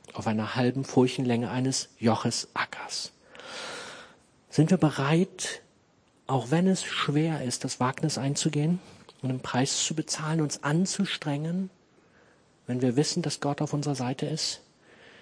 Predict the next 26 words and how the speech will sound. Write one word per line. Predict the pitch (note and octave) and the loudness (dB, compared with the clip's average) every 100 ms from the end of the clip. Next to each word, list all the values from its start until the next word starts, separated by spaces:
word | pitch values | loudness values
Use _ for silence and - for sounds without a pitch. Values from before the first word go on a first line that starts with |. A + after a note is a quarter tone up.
| - - - | -20 -8 0
Was | D#3+ - | 0 2
passierte | F3 - G3 A3 A3+ | 0 4 6 6 4
zum | - F3+ E3+ | 0 2 2
Schluss? | - D#3 E3 - - | 4 4 4 -2 -2
Da | B2 | 0
brach | A#2 A#2+ D3+ G#3+ - | 2 2 4 4 6
im | A3 | 4
Heer | E3+ E3 D#3+ | 4 4 4
der | E3 | 2
Philister | - D3+ D#3+ - | 4 4 4 0
Panik | D#3 D#3 D3 A2 F2+ | 0 0 2 0 -2
aus, | F#2 F#2 - | -6 -4 2
sowohl | C3 C#3 F3+ | 4 6 6
im | D#3 C#3 | 6 4
Lager | D3 F#3 G#3 G3+ | 2 2 2 0
als | D3+ - | 0 0
auch | A#2+ | -2
auf | D3 | -2
dem | - C#3 | -2 -2
Feld, | - D3 C3+ D#3+ - | 2 4 4 2 -2
unter | - E3 F3+ E3+ | 2 4 6 4
den | D#3+ D3+ | 4 2
Wachen | C3+ C#3 E3 D#3 | 2 2 0 0
und | C3 C3 | -2 0
den | C3+ | -2
Stoßtrupps. | - B2+ A2+ - - - - | 2 2 0 -4 -10 -8 -8